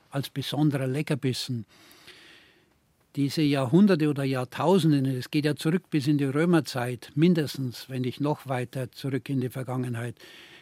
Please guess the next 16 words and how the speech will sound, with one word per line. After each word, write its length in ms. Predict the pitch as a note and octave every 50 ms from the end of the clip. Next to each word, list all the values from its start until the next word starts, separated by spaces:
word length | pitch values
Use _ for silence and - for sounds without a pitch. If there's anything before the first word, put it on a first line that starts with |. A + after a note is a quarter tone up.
| - _ _ -
die 80 | D#3 D3
blenden 480 | - D3+ D3+ E3+ F3 E3 - E3+ C3+
wir 200 | D#3 D#3 C3+ -
aus 380 | D3 D3 D#3+ E3 C#3 - - - _
und 320 | - - D3 C#3+ C3+ - - _ _ _ _ _ _
heute 360 | - C3+ D3 D3+ - - D#3
wird 200 | D3+ D#3+ D3 -
dann 160 | D#3 D3 C#3+ C#3+
meist 380 | C3 C3 C#3 C#3+ - - -
nur 340 | C#3+ C3+ C#3 D#3 E3 E3+ - - _ _ _ _ _
der 120 | - C#3 C3
negative 680 | B2+ C3+ D3 - D3 - - - C#3+ B2+ - C#3 B2
Aspekt 420 | B2 B2+ - - - C3+ A#2 _ -
der 120 | C3+ A#2
Tauben 460 | - - A#2 A2+ A#2+ A#2 B2 A2+ - -
betrachtet. 720 | - A#2 - C#3+ C3+ B2 - - - - A#2 G#2+ - -